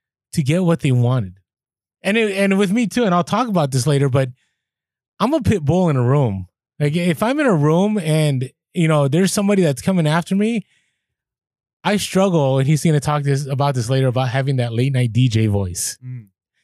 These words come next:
Speaker 1: I, I just do, because I know I'm right. I'm gonna make this right, and I'm gonna win every single time. But what you learn over time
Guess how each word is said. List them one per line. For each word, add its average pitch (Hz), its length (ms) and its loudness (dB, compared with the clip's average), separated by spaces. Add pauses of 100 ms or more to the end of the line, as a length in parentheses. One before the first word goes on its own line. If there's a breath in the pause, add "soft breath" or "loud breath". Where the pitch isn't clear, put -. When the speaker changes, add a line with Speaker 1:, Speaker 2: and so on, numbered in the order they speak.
(240)
Speaker 1:
I, 160 200 -2
I 156 40 0
just 139 240 -2
do, 208 220 2
because 147 500 -2 (640)
I 196 160 -4
know 214 120 -2
I'm 175 220 0
right. 160 280 -2 (220)
I'm 185 120 -2
gonna 190 240 0
make 143 340 -4
this 139 280 -2
right, 127 440 0
and 139 160 -2
I'm 160 140 0
gonna 151 180 2
win 123 360 -2 (340)
every 165 220 2
single 127 240 -2
time. 104 300 -6 (2000)
But 190 240 -2
what 190 160 2
you 196 160 2
learn 233 520 2
over 196 300 0
time 185 640 0